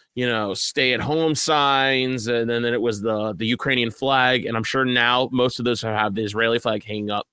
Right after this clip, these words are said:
But, like, the true leftist people, like, around here, like, around my neighborhood, I always can determine, like, how they feel about this. So it's funny because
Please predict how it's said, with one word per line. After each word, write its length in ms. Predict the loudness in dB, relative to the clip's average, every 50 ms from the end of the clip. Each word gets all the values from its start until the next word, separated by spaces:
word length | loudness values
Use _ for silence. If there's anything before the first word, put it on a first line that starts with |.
| _ _ _ -20 _ -4
But, 120 | -2 -2 0
like, 140 | -2 -4
the 80 | -4 -8
true 240 | -6 -2 0 0 2
leftist 440 | 2 2 2 0 0 -4 -6 -4 -4
people, 220 | -6 -4 -2 0
like, 160 | -2 0 -2 -2
around 320 | -2 0 0 0 0 -2
here, 340 | -2 0 2 2 2 2 2
like, 160 | 2 0 0
around 220 | 0 2 2 2
my 160 | 2 2 2 4
neighborhood, 400 | 2 2 2 2 2 2 2 2
I 180 | 4 4 4
always 220 | 4 4 4 2 0
can 120 | -2 -2
determine, 380 | -2 -2 -2 0 0 0 0 0
like, 140 | -2 -4 -6 -10 -18 -20 -10 -2
how 220 | 0 2 2 2
they 120 | 2 0
feel 240 | 0 -2 -2 -2 0
about 240 | 0 0 0 0 0
this. 320 | 0 0 0 0 -2 -6 -10 _ _ _ -20 -20 -14 -8
So 340 | -2 0 2 4 2 2 0 0
it's 180 | 0 0 0 0
funny 220 | -2 0 0 2
because 360 | 2 2 2 2 0 0 -2